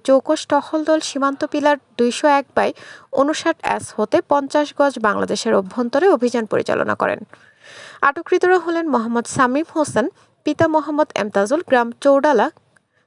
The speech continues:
থানা গোমস্তাপুর, শ্রী পলাশ কর্মকার, পিতা সঞ্জয় কর্মকার, গ্রাম চৌডালা, থানা গোমস্তাপুর, মোহাম্মদ মিজানুর রহমান, পিতা মোহাম্মদ সাত্তার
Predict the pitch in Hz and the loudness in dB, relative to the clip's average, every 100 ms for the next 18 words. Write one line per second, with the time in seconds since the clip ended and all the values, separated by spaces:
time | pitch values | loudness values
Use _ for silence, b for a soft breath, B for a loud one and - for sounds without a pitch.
0 | _ - 226 208 208 208 208 - - - | _ -2 0 2 2 0 0 -4 -2 -2
1 | - _ _ _ - - 247 226 226 _ | -6 _ _ _ -12 -2 0 0 -2 _
2 | 254 247 277 - 311 302 311 - 247 - | 0 2 0 -2 0 0 -2 -2 -2 -4
3 | _ 247 233 233 247 233 262 277 269 269 | _ -4 -2 -2 -2 0 0 0 0 -2
4 | 277 370 254 220 226 B B B B - | -2 0 2 2 0 B B B B 4
5 | 285 285 285 381 330 254 196 - 202 - | 4 6 2 2 2 0 0 -2 -2 -4
6 | - - - _ 220 220 214 226 226 214 | -4 -4 -6 _ -4 -2 -2 -2 0 2
7 | 226 226 247 247 269 349 - 294 285 262 | 2 2 0 -2 -2 -4 -2 -2 0 -2
8 | 262 262 262 - - 202 - 311 | -4 -4 -6 -4 -2 -2 0 -2